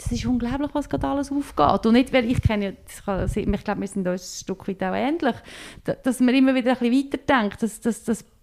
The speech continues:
brauchst du wahrscheinlich auch, dass du weiterkommst. Und du hast auch immer auch so eine Energie, oder? Und, und, und willst das auch, weil es dich erfüllt. Aber dann wirklich einmal sagen, hey, wie, wie jetzt nach dem Abschluss, sage ich mir, hey, es ist jetzt einfach gut gemacht.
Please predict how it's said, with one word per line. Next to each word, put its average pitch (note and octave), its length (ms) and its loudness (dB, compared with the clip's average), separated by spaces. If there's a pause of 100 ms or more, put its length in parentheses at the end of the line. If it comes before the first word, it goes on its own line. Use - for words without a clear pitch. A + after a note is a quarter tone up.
(140)
brauchst C4+ 340 6
du - 40 2
wahrscheinlich D4+ 320 4
auch, C#4+ 80 4
dass A#3+ 160 0
du A#3 100 -2
weiterkommst. C4+ 600 0 (400)
Und A#3+ 180 4
du B3+ 140 6
hast B3 160 2
auch A3+ 80 4
immer A#3 220 2 (160)
auch C#4 40 -2
so C#4 120 -6
eine B3+ 180 2
Energie, C4+ 500 0
oder? D4 200 0
Und, B3+ 80 0
und, A#3 120 0
und G#3 180 2
willst C4+ 300 0
das E4+ 160 0
auch, E4+ 320 0 (520)
weil G#3 360 -4
es A3 120 -6
dich A3 160 -2
erfüllt. C#4 680 0
Aber A3+ 160 2
dann A#3 160 4
wirklich - 200 -2
einmal B3+ 220 4
sagen, A3+ 240 -6
hey, C4+ 280 -10 (400)
wie, B3+ 180 -2
wie D4+ 80 4
jetzt E4+ 180 0
nach D#4 140 -2
dem A#3 180 -6
Abschluss, C4+ 360 -8
sage G#3 160 -12
ich G#3 40 -12
mir, G#3 160 -12
hey, G#3 180 -12 (120)
es - 100 -20
ist - 100 -20
jetzt - 100 -20
einfach - 260 -18
gut A#3+ 300 -6
gemacht. G3+ 280 -10